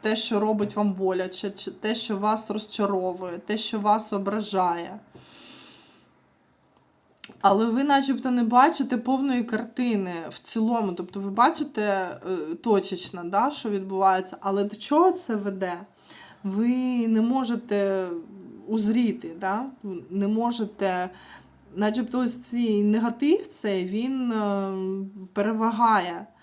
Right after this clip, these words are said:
переважає, а вам потрібно трошки розвернутися, побачити у перспективі цю ситуацію. Чи, ну...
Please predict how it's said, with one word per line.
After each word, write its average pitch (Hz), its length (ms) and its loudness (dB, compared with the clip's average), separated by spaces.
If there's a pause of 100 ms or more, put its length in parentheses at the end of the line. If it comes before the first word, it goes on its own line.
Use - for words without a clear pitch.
(340)
переважає, 214 1080 2
а 185 100 -6
вам 247 260 2
потрібно 254 440 -4
трошки 240 400 -4
розвернутися, 226 760 0
побачити 226 640 0
у 220 160 2
перспективі 226 880 0
цю 180 220 -8
ситуацію. 170 960 -2
Чи, 165 360 -6
ну... 208 300 0